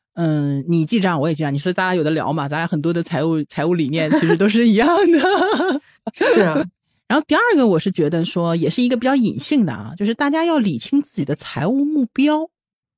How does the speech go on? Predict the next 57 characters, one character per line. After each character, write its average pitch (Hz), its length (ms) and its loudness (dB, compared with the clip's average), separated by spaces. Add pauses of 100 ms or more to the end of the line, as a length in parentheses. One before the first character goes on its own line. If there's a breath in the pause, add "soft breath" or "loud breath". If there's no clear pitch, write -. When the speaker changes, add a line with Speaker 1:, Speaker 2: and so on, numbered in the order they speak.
(120)
Speaker 2:
嗯。 202 380 0 (160)
Speaker 1:
你 294 100 2
得 330 140 4
有 240 160 4
目 254 340 2
标， 190 440 0
而 262 80 0
且 240 120 0
是 - 200 -4
一 247 100 2
个 254 140 0
清 349 420 0
晰 359 300 0
的 294 100 2
目 135 240 -2
标。 - 320 -6 (360)
你 214 100 2
是 302 160 2
三 349 180 0
年 311 160 4
后 320 140 2
想 165 160 0
换 285 220 0
个 226 80 2
房， 185 380 0 (300)
还 - 120 -2
是 277 80 2
说 311 80 4
你 226 60 4
这 294 100 0
笔 240 100 2
钱 190 160 2
想 208 140 2
存 180 200 0
给 208 120 0
孩 170 180 -4
子 185 80 -2
将 226 160 0
来 202 100 0
上 226 220 2
学 - 220 -2
用， 247 280 2 (300)
还 - 100 -2
是 262 60 4
说 277 100 2
我 196 220 0
是 - 100 -2
要 254 140 0
把 143 160 -2
这 254 160 -2
笔 175 100 0
钱 151 240 -2
去 208 200 -2
作 240 200 0
为 185 200 2
一 196 80 0
个 214 180 0